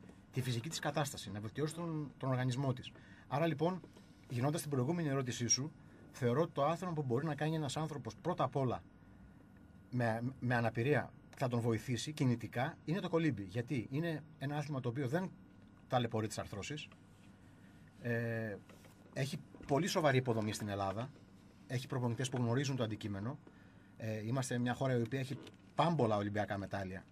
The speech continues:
σε αυτό το κομμάτι. Έχει πολλά σωματεία τα οποία ασχολούνται σε όλη την Ελλάδα. Ε,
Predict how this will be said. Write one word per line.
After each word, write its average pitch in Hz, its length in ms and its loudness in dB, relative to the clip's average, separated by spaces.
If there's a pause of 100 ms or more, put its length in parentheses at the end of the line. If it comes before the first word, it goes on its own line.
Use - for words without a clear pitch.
σε - 140 -6
αυτό 101 120 -6
το 104 80 -8
κομμάτι. 101 440 -6 (600)
Έχει 127 180 -4
πολλά 139 280 6
σωματεία 117 600 0 (200)
τα 107 80 2
οποία 98 420 0
ασχολούνται 104 440 -4
σε - 120 -2
όλη 147 120 4
την 117 140 -2
Ελλάδα. 92 420 -4 (1160)
Ε, 123 440 0